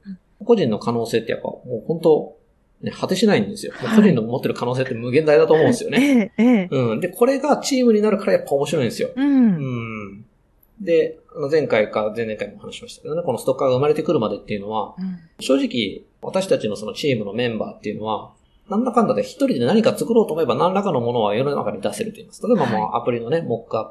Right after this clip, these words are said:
Speaker 2: プ、イラスト作って、このエスエヌエスに貼ったりだとか、
Speaker 1: うん。
Speaker 2: うん、エンジニアであればデザインはそこまででないかもしれないけれども、アプリを公開するだとかってできるんですけど、
Speaker 1: うん。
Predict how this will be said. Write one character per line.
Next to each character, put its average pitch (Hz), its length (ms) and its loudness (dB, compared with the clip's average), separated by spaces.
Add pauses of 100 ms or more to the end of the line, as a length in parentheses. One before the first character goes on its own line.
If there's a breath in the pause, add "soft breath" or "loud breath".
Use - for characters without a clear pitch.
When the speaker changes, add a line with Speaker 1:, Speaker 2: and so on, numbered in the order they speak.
Speaker 2:
プ、 107 120 -8
イ 107 60 -8
ラ 104 120 -4
ス - 80 -16
ト - 120 -20
作 - 180 -10
っ - 20 -14
て、 110 380 -10
こ - 720 -16
の - 40 -12
エ 117 40 -10
ス 117 120 -12
エ 110 60 -12
ヌ 110 80 -10
エ 123 40 -6
ス 127 100 -8
に 120 80 -4
貼 - 100 -12
っ - 40 -20
た 123 100 -2
り 120 80 -2
だ - 80 -8
と - 100 -14
か、 - 220 -14 (100)
Speaker 1:
う - 20 0
ん。 175 380 2
Speaker 2:
う 117 220 -4
ん、 - 80 -8
エ 127 100 -2
ン - 20 -2
ジ 120 120 -4
ニ 123 100 0
ア 117 80 0
で 143 80 4
あ 180 60 4
れ 180 100 4
ば 107 140 2
デ 117 100 2
ザ 156 140 2
イ 165 80 0
ン - 20 0
は 113 80 2
そ - 120 -6
こ 123 80 -2
ま 117 100 0
で 107 80 -4
で 104 80 -8
な 123 120 0
い 139 60 -2
か 117 80 -2
も 104 80 -4
し - 100 -12
れ 101 80 -10
な 95 120 -18
い - 60 -20
け 110 100 -6
れ 104 80 -4
ど 135 120 -4
も、 156 320 -2 (180 soft breath)
ア 113 120 -6
プ 120 100 -6
リ 110 60 -6
を 107 60 -6
公 120 160 0
開 110 160 2
す - 80 -8
る 120 60 -6
だ - 100 -2
と - 80 -12
か - 80 -20
っ - 20 -20
て - 80 -20
で 147 140 -6
き - 100 -4
る 120 100 -2
ん 98 40 -10
で - 80 -14
す - 80 -14
け - 80 -10
ど、 123 180 2
Speaker 1:
う - 20 0
ん。 180 360 -2